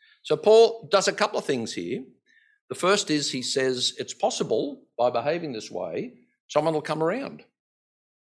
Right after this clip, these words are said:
and you'll be restored in your relationship to them." Um, but on the other hand, even if that doesn't happen, you need to let God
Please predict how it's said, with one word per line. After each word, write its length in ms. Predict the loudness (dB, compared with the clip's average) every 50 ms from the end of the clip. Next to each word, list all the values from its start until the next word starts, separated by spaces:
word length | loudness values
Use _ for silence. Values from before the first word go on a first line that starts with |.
| _ _ _ -2
and 120 | -2 0
you'll 140 | 2 0 0
be 160 | 2 0 0
restored 680 | 0 0 -4 -4 -2 -2 0 0 0 0 -2 -4 -10 -18 _ _
in 120 | -6 -4
your 160 | -2 0 0 0
relationship 680 | 0 0 -2 -2 -4 -6 -10 -12 -12 -14 -14 -14 _
to 140 | -14 -14 -14
them." 120 | -14 -16 _ _ _ _ _ _ _ _ _ _ _ _ _ _ _ _ _ _ _ _ _ _ -20 -20 -20 -20 -20 -20 _ _ 0
Um, 260 | 0 0 0 0 0
but 140 | 2 2 2
on 120 | 2 2 2
the 100 | 4 4
other 180 | 6 6 4
hand, 320 | 4 4 2 2 0 0 0 0
even 240 | 2 2 2 2 0
if 80 | 0
that 160 | 0 0 2
doesn't 280 | 4 4 4 4 2 0
happen, 440 | 0 0 0 0 -4 -8 -8 -10 -12 _ -20 -20 -20 -20 _
you 120 | -4 -2 0
need 220 | 2 0 0 2
to 80 | 0 0
let 360 | 2 2 2 2 0 -2 0
God 460 | 2 4 4 4 4 2 -2 -8 -16